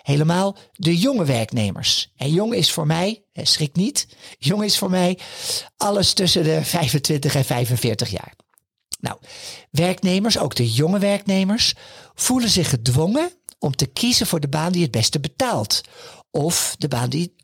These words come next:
van alles de beste zekerheid biedt. Of die de beste arbeidsvoorwaarden biedt. En denk dan bijvoorbeeld aan overheidsbanen of banen bij de grotere en dus stabielere bedrijven.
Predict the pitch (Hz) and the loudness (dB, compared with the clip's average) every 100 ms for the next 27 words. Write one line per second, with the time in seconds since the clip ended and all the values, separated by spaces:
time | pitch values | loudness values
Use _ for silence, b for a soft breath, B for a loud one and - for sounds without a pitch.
0 | _ - 131 - 123 120 180 - - - | _ -6 -6 -4 -4 0 2 4 2 -2
1 | - 101 110 - 127 131 226 269 180 131 | -6 -6 -2 0 2 2 2 0 2 2
2 | 117 139 190 - - B B B B 170 | 2 -4 -4 -4 -6 B B B B 0
3 | 180 - - B B - 180 131 117 - | 0 0 -6 B B -2 0 2 2 0
4 | - - - 269 285 170 127 - 139 117 | -2 -6 -4 -2 2 0 0 0 0 2
5 | 110 107 98 - - - - b b b | 0 -2 -4 -4 -4 -4 -8 b b b
6 | - 117 123 127 127 117 143 123 123 120 | -6 -4 -2 -2 -2 -2 -2 -2 -4 -2
7 | 117 - 160 175 160 120 117 - 110 101 | -4 -2 0 2 2 2 2 2 0 0
8 | 101 - 120 113 117 117 - 131 147 147 | -2 0 0 0 0 0 0 2 2 2
9 | 143 151 240 B B B B - 123 127 | 4 2 0 B B B B -6 0 2
10 | 131 - - _ - - 127 156 147 139 | 2 0 -4 _ -4 -2 0 2 2 2
11 | 139 143 196 156 - 90 | 0 0 2 2 0 -6